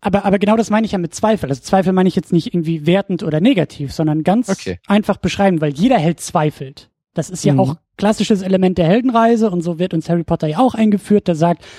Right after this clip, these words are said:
Speaker 1: „Oh, da gibt's diese komische Prophezeiung und ich weiß gar nicht, was ich davon halten soll und ich bin doch nur Harry und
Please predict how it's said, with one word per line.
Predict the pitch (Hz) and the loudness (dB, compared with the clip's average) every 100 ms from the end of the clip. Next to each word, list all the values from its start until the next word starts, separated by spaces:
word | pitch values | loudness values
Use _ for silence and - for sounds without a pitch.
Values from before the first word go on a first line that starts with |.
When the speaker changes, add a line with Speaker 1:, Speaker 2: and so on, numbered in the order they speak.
| - - | -20 -6
Speaker 1:
„Oh, | 135 | -2
da | 135 | 0
gibt's | 165 - | -2 -4
diese | 160 151 | -6 -4
komische | - 175 156 - | 0 2 0 -4
Prophezeiung | - 151 - 151 156 185 156 | -6 -6 -4 0 2 2 0
und | 160 | -6
ich | 151 - | -8 -8
weiß | 139 | -4
gar | 175 | 0
nicht, | 151 | 2
was | 147 | 0
ich | 135 | -2
davon | 151 151 | -4 -2
halten | 131 175 175 | 0 0 0
soll | 160 165 | 2 2
und | 156 147 | 0 -8
ich | - | -8
bin | 170 | -6
doch | 156 | -2
nur | 151 | -2
Harry | 135 160 190 180 | 0 2 4 2
und | 170 160 | 0 -2